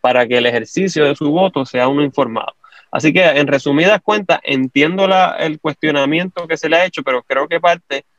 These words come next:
de la premisa equivocada de cuál es el modelo de asamblea constitucional de estatus que por lo menos en Victoria Ciudadana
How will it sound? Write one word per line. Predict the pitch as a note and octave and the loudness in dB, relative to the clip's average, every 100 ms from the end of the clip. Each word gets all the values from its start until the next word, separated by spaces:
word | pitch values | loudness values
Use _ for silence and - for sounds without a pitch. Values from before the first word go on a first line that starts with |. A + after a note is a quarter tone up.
| _ | _
de | - C3 | -4 0
la | C3 B2+ | 2 2
premisa | C3+ B2+ C3+ D3 | 0 0 0 0
equivocada | E3+ E3+ E3 D#3 E3+ E3 B2+ C#3+ _ _ - | 0 0 0 2 2 2 0 -4 _ _ -10
de | B2+ C3 | -2 -2
cuál | - C#3+ E3 | 2 2 2
es | F3 - | -2 -4
el | - D3 | 0 0
modelo | C#3 C#3 C3 C3 F#3+ G3 E3 | 2 2 2 4 2 2 0
de | |
asamblea | C#3+ C#3 B2+ D3 F3+ | 0 -2 -2 2 2
constitucional | F3 D#3 D3+ C#3 C3+ D3 D#3 | 2 -4 -6 -8 -4 0 2
de | E3+ | 0
estatus | E3+ - G3 D#3+ D3 _ | -2 -2 -2 -4 -12 _
que | C3 | -4
por | C3 | -4
lo | B2 | -4
menos | B2+ E3+ D3 | -4 -4 -2
en | C#3 | -4
Victoria | B2+ - C3+ D3+ | -6 -6 -4 -2
Ciudadana | D#3+ D#3 D#3 E3+ D#3 | -2 2 2 2 -2